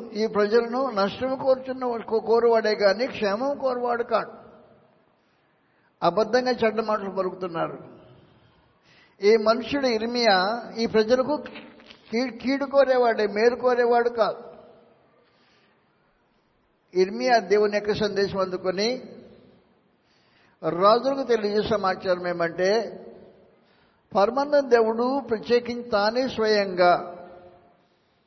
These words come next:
డెబ్బై సంవత్సరాల పాటు నెబుకద్నెజరు యొక్క వశం చేయదలుచుకున్నాడు దేశాన్ని.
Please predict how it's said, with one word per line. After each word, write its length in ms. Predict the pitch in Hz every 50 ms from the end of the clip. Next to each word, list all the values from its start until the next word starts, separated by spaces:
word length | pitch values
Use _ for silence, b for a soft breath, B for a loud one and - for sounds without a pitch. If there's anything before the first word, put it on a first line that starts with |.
| _ _ _ _ _ 170
డెబ్బై 420 | 170 - - 240 196 220 226 233
సంవత్సరాల 640 | - - 233 220 226 233 226 226 269 277 277 269 277
పాటు 800 | 269 269 226 214 190 180 - 190 208 214 214 214 196 - - - - - - - - - - - - - - _ _ _ _ _ _ _ _ _ _ b b b b b b b b b
నెబుకద్నెజరు 920 | 156 160 165 190 202 196 226 226 269 277 - 277 277 277 269 262 262 254 240
యొక్క 220 | 247 240 240 233
వశం 400 | 226 214 226 226 220 - 302 294
చేయదలుచుకున్నాడు 880 | 247 220 254 254 240 - 226 214 - - 208 214 202 202 220 233 294 294 302
దేశాన్ని. 960 | 254 233 233 - - 226 202 190 190 196 208 208 196 170 139 - - - -